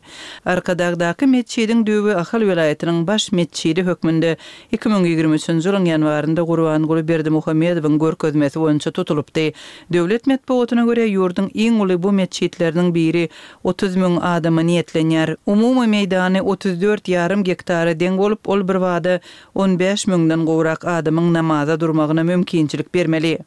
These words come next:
Mundan başga mesçidiň bir müň beş ýüz adama niýetlenen sadaka jaýy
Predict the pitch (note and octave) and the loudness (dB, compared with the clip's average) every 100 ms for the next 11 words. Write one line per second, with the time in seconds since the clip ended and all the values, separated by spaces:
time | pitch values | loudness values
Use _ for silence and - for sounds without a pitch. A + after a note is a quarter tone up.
0 | _ - G3+ G#3 C4+ C4 B3+ - A#3+ E3+ | _ -2 0 2 4 2 0 0 0 0
1 | - F3+ F3 F#3 F3 G#3 A3 G3+ F3 G3 | -2 -2 0 -2 0 2 2 2 0 0
2 | - G3 E3 F3+ F3 D#3+ E3 E3+ D#3+ - | 0 -4 -2 -2 -2 0 2 2 0 0
3 | D#3+ E3+ E3 - - - - G3+ D#3 D3+ | -2 0 -2 -6 -20 -18 -6 -2 -2 -2
4 | E3+ E3 E3+ | -4 -2 0